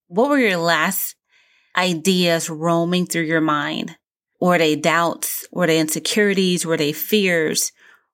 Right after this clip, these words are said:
Were they triggers? Did someone just trigger you in a way? What brought you to the point of thinking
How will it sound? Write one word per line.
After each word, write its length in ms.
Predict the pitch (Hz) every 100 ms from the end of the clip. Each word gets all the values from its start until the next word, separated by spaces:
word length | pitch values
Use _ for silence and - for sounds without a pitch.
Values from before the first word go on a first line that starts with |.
| -
Were 120 | 180
they 120 | 165
triggers? 680 | 156 - 214 202 196 190 185
Did 160 | - 156
someone 300 | - 185 175
just 200 | 160 -
trigger 360 | - 208 190 185
you 240 | 175 175
in 80 | 170
a 80 | 165
way? 500 | 170 165 165 160 - _ _ _ _ -
What 680 | 185 180 190 202 220 226 - -
brought 440 | 175 175 180 -
you 80 | 185
to 120 | -
the 100 | 175
point 480 | - - 175 165 - -
of 220 | 160 156
thinking 960 | - 180 175 165 170 165 156 156 156